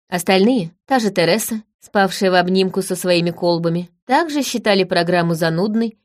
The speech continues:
и малоактуальной. До каких пределов, спрашивается,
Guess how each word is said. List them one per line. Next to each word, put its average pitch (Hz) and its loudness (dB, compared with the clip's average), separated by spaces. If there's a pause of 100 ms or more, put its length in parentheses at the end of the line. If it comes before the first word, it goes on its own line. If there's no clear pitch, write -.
и 349 -4
малоактуальной. 170 2 (300)
До 190 0
каких 196 -2
пределов, 208 0
спрашивается, 220 -2